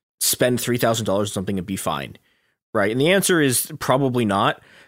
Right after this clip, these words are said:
But, and, you know, and, and there's a, and there are, like, a lot of people in this country who need abortions who are, like, way less well off than you are. Like, that is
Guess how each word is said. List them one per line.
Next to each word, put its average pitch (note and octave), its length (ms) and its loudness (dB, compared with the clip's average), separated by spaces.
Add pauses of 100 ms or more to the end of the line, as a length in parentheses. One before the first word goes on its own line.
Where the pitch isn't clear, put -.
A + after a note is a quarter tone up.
(920)
But, D#3+ 180 2
and, A#3+ 120 0
you B3+ 60 2
know, E3+ 100 4
and, D#3 120 2
and D#3 160 2
there's F3+ 220 2
a, D#3+ 40 2
and C3+ 220 0
there D#3 140 2
are, D#3+ 220 2
like, A#2 200 0
a B2 60 0
lot G2+ 220 0
of A#2+ 120 -2
people B2 560 -2
in A2 120 -4
this G#2 160 -4
country A2+ 220 -4
who G#2 120 -4
need G2 160 -4
abortions G#2 480 -4
who G#2+ 240 -6
are, G2 80 -2
like, F#2+ 240 -4
way G2 260 -2
less G#2 280 -2
well G#2 160 0
off A2+ 160 0
than G#2+ 100 -6
you A2+ 160 -2
are. - 200 -10
Like, F#2+ 200 -6
that A#2 160 2
is B2 260 2